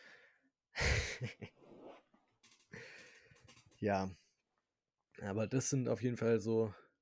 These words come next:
die großen Cuts. Jetzt die nächste Frage, die ich an euch hätte, ist generell nochmal zu Tom Telesco die Frage. Ich mein,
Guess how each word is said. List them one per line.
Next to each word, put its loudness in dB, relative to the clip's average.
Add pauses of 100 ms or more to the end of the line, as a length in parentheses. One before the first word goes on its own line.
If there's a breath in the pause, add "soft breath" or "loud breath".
(880)
die -20
großen -2
Cuts. -4
Jetzt -2 (240)
die -2
nächste 0
Frage, 4
die -2
ich -6
an 0
euch 0
hätte, 0
ist -2 (920)
generell 2
nochmal 0
zu -4
Tom -2
Telesco 0
die -4
Frage. -2 (400 soft breath)
Ich -20
mein, -2